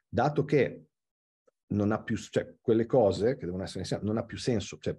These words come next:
io non voglio diventare il vecchio ridicolo che a ottanta anni è sul palco a blatere, "Eh, perché que-, cinquanta anni fa, quando io vendevo", cioè, è una roba ridicola,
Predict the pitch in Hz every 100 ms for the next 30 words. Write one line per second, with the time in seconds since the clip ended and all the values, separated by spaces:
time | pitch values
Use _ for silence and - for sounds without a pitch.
0 | _ _ _ 95 82 110 107 131 107 101
1 | 98 104 101 101 - _ _ _ - 101
2 | 95 117 - 113 98 95 107 113 104 104
3 | 104 98 95 90 98 92 - 95 98 95
4 | - 90 - 92 95 95 92 90 - -
5 | - 226 - - - 240 - 202 - 311
6 | 370 339 202 330 - 359 370 392 359 349
7 | 392 370 - - - 101 - 107 95 113
8 | 147 - -